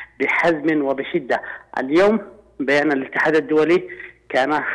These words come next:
واضحا وصارما في، آه، فيما يخص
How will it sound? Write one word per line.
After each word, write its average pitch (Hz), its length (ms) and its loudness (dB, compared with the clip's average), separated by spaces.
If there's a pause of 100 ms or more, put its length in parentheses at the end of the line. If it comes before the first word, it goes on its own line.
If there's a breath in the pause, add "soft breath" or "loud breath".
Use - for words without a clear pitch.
(160)
واضحا 160 520 0
وصارما 165 760 0 (460 loud breath)
في، 151 360 2
آه، 143 340 2 (100)
فيما 151 220 -4
يخص 165 280 -2